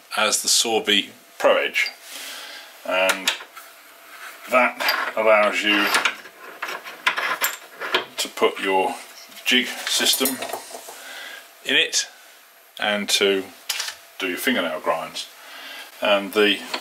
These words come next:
platen at the top can be fixed onto a separate wheel with a separate frame, um, if you wish, uh, for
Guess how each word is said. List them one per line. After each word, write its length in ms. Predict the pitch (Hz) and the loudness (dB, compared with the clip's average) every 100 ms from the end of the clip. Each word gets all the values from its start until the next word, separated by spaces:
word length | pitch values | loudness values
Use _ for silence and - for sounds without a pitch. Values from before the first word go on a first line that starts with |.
| - - - - | -10 -18 -20 -2
platen 320 | - - 110 | 2 2 0
at 60 | 110 | -4
the 100 | - | -2
top 380 | - 143 98 - - - - - - - - - - - - | 4 6 6 2 -12 -10 -8 -8 -6 -4 0 0 0 -4 -2
can 240 | - 120 | 0 4
be 120 | 117 | 4
fixed 1000 | 113 - - - - 147 - - - - - - - - | 4 4 -2 -4 2 2 4 4 4 0 -2 -2 -2 2
onto 560 | 120 113 120 113 110 107 - - - - - | 2 4 4 4 2 -2 -14 -20 -20 -20 -8
a 40 | - | 2
separate 360 | 156 - 117 | 2 2 -2
wheel 360 | 95 95 101 104 | 0 2 4 2
with 120 | 107 | 0
a 40 | - | 2
separate 360 | - - - | 0 0 -4
frame, 420 | - 90 82 82 92 - - - - - - - - - | 0 2 2 -2 -10 -18 -20 -20 -20 -18 -12 -6 -2 4
um, 500 | 95 98 95 95 87 - - | 6 8 6 2 -6 -14 -6
if 240 | 92 - | -4 -2
you 80 | 90 | -4
wish, 500 | 82 90 90 - - - - - - - - | -4 0 4 4 2 -6 -16 -14 -12 -6 2
uh, 260 | 101 98 | 6 6
for 400 | - - 107 98 | 4 2 2 4